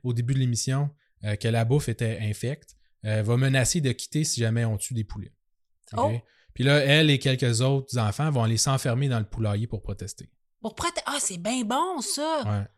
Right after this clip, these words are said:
Speaker 2: C'est vraiment une mini-société ?
Speaker 1: Ouais, ouais, c'est vraiment drôle.
Speaker 2: OK, vas-y.
Speaker 1: Euh, puis comme j'arrête de le, le dit, euh, « To kill or not to kill, that is the question. »
Speaker 2: Il a pas dit ça.
Speaker 1: Ouais,
Speaker 2: C'est
Speaker 1: ouais.
Speaker 2: une joke.
Speaker 1: <laughs> J'arrête, c'est, c'est une mine d'or.
Speaker 2: Ben voyons donc.
Speaker 1: Ah ouais.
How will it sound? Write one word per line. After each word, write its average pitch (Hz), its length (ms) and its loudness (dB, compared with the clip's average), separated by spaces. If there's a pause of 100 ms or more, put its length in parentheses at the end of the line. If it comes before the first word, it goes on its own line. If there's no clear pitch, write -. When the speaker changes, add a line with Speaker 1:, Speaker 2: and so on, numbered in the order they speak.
(180)
Speaker 2:
C'est - 160 -4
vraiment 175 360 -2
une 349 60 0
mini-société ? 247 760 -4 (220)
Speaker 1:
Ouais, 139 100 2
ouais, 190 140 6
c'est 127 140 2
vraiment 123 280 2
drôle. 117 340 -4 (100)
Speaker 2:
OK, 220 260 -8
vas-y. 185 320 -8 (340)
Speaker 1:
Euh, 117 260 4
puis - 120 -8
comme 131 200 2
j'arrête 127 420 4
de 110 340 0
le, 107 240 -2
le 110 180 -2
dit, 127 320 -2
euh, « 113 120 -2
To 143 120 0
kill 185 300 4
or 143 180 2
not 147 140 2
to 147 160 -4
kill, 147 340 -2
that 120 160 0
is 120 160 0
the 110 100 -2
question. » - 400 -6
Speaker 2:
Il 208 40 2
a 151 80 0
pas 220 140 -4
dit 175 120 -6
ça. 180 240 -6
Speaker 1:
Ouais, 117 100 2 (220)
Speaker 2:
C'est 147 160 2
Speaker 1:
ouais. 190 120 -2
Speaker 2:
une 165 80 0
joke. 180 340 -4
Speaker 1:
<laughs> - 80 -14
J'arrête, 139 400 4
c'est, 104 220 -2
c'est 101 180 -8
une 101 140 -4
mine 107 180 -2
d'or. 104 240 -8 (360)
Speaker 2:
Ben 196 160 -2
voyons 196 440 -4
donc. 165 100 -8
Speaker 1:
Ah 117 300 2
ouais. 113 140 -4